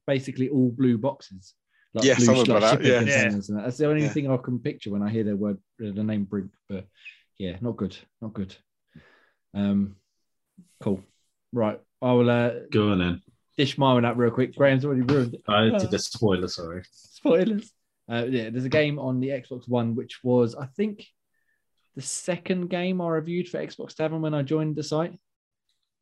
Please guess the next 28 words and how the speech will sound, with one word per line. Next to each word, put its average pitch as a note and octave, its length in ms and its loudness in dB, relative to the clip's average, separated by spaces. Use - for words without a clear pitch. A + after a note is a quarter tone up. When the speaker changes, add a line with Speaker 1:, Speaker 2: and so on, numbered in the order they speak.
Speaker 1:
So A#2 240 0
they A#2+ 180 2
re-, C3+ 320 0
really B2+ 240 2
fucking A#2+ 320 -6
threw B2 160 0
me A#2 140 -2
into A2 140 -8
the G2 40 -12
deep A#2 220 -4
end A2 160 -4
here. G#2 180 -4
A B2 60 0
game B2 100 2
called A#2 140 -2
Speaker 4:
<laughs> G#2+ 80 -4
Speaker 1:
Road B2+ 260 4
Rage. G2+ 520 -6
And A2 420 -2
it's C3+ 200 -6
not G#3 300 2
like D3+ 300 0
you C#3 80 4
were F2+ 40 4
Speaker 4:
Good. F2 60 -2
Speaker 1:
saying, C3 140 2
like A#2+ 160 -4
Brink B2 340 0